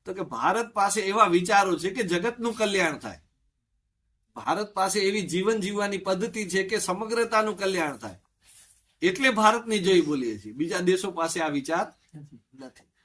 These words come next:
તો આપણા, આપણા ગૌરવ સમી ગાય હોય કે ભારત માતા હોય, એની આપણે પરિચય કર-, બરાબર મળે, તો આપણે સમૃદ્ધ થઈ શકીએ. એમાં કોઈ સ-,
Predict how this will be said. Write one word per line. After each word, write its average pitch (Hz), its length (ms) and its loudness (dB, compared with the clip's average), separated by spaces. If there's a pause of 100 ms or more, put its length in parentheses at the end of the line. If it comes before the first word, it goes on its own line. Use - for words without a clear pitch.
(200)
તો - 80 -8
આપણા, 220 460 2
આપણા 220 420 4
ગૌરવ 190 680 4 (300)
સમી 185 320 -4
ગાય 180 300 6
હોય 190 180 2
કે 190 140 -4
ભારત 165 600 -2
માતા 170 340 -4
હોય, 135 280 -6 (400)
એની 233 380 0
આપણે 185 400 2
પરિચય 233 540 2
કર-, 202 260 -2
બરાબર 190 420 0
મળે, 190 360 4 (380)
તો 214 60 -8
આપણે 190 400 -2
સમૃદ્ધ 202 580 0
થઈ 214 200 0
શકીએ. 190 300 -2
એમાં 185 180 -2
કોઈ 180 240 -2
સ-, - 180 -8